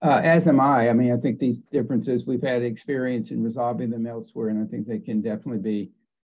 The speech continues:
um, resolved in a way that everybody's pulling together, uh, in Uruguay. Uh, Doctor Angela showed how the modeling,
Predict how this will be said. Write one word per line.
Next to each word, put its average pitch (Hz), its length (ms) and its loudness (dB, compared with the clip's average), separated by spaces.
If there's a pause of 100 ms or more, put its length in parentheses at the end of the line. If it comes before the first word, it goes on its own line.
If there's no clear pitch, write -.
(100)
um, 113 420 -4
resolved 113 460 -4
in 113 100 -2
a 110 60 -2
way 107 180 -4
that 101 140 -8
everybody's 104 440 -8
pulling 113 300 -6
together, 101 560 -4 (240)
uh, 90 120 -10
in 113 200 -4
Uruguay. 110 640 -2 (580)
Uh, 131 180 -4 (180)
Doctor 175 300 0
Angela 170 560 0
showed 139 420 -4
how 135 360 -6
the 120 100 -12
modeling, 127 720 -6